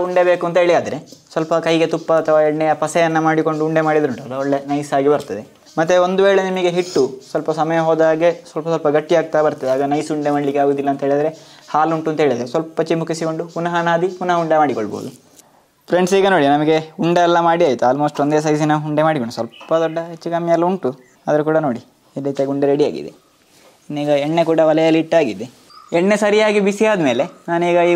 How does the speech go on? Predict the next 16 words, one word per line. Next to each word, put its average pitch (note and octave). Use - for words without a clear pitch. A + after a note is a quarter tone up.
ಉಂಡೆಯನ್ನು F#3+
ಇದಕ್ಕೆ F3+
ಬಿಡ್ತೇನೆ. D#3
ಬಿಡುವಂಥದ್ದು E3+
ನೋಡಿ, A2
ನಾವು D3
ಈಗ D#3
ಎಣ್ಣೆಯಿಂದ E3
ತೆಗೆಯುವಂಥ E3
ಜಾರಿನಲ್ಲಿ E3+
ಹಾಕಿಕೊಂಡದ್ದು. D3+
ಯಾಕೆಂತ F3
ಹೇಳಿದರೆ A#2
ಒಂದೊಂದು G#3
ಹಾಕಿಕೊಂಡು G3
ಮಾಡೋದಕ್ಕಿಂತ F3+